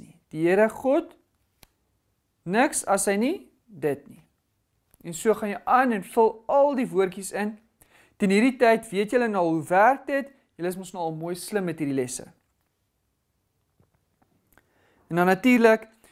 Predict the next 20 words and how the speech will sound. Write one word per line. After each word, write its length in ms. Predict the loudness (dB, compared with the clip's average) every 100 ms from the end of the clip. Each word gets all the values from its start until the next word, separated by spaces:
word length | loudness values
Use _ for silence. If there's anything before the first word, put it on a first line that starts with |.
| _ _ _
is 180 | -6 -6
geen 380 | -6 0 2 2
les, 520 | 4 2 2 -4 -6 _ _ _ -2
ehm, 380 | 0 2 -2 -8 _ _ _ _ _ _ _ _ _ _ _ _ _ _ _ -20 _
klaar 520 | 4 6 6 2 -2 _ _ -16
as 160 | -12
ons 140 | -10 -8
nie 120 | -6
hoor 280 | -2 -2 -2
van 180 | -10 -14
ons 260 | -14 -16
vriend 400 | -4 0 0 -2 -6
Ellen 260 | -4 -4 -4
White 320 | -6 -8 -20
nie. 140 | -20 _ _ _ _ _ _ _ _ _ _ _ _ _ _ _ _ _ _ _ _ _ _ _
Sy 200 | 0 0
sê, 400 | 2 2 0 -2 -14 _ _ _ _ _ _
"Ons 360 | 0 2 2
hoef 260 | 2 0 0
nie 360 | -2 -2 -4